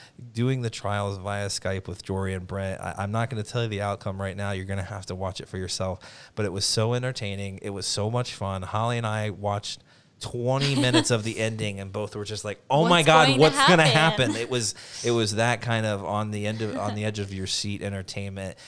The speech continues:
Speaker 1: and we were a part of it, and it was just, it was such a fun time.
Speaker 2: It
Speaker 1: And
Speaker 2: was
Speaker 1: those
Speaker 2: like an out-of-body experience.
Speaker 1: It, that's a perfect, you know, half the time I felt like I was having an out-of-body experience because I was doing so many things at once.
Speaker 2: Well,
Speaker 1: Phrasing.
Speaker 2: phrasing.
Speaker 1: Um, but, you know, next time, maybe not the Jose Cuervo,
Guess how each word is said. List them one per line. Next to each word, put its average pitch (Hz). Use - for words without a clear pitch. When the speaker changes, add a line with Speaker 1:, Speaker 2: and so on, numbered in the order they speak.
Speaker 1:
and 120
we 131
were 127
a 110
part 160
of 95
it, 92
and 98
it 95
was 98
just, -
it 120
was 107
such -
a 110
fun 101
time. 95
Speaker 2:
It 95
Speaker 1:
And -
Speaker 2:
was 110
Speaker 1:
those 104
Speaker 2:
like -
an 226
out-of-body 180
experience. 160
Speaker 1:
It, 160
that's 123
a 113
perfect, 127
you 110
know, 110
half 135
the 147
time 139
I 110
felt 156
like 107
I 101
was 95
having 98
an 98
out-of-body 90
experience 95
because 95
I 95
was 92
doing 107
so 104
many 98
things 92
at -
once. 73
Speaker 2:
Well, 175
Speaker 1:
Phrasing. 208
Speaker 2:
phrasing. 85
Speaker 1:
Um, 98
but, 110
you 104
know, 98
next 104
time, 104
maybe 101
not 98
the -
Jose 98
Cuervo, 90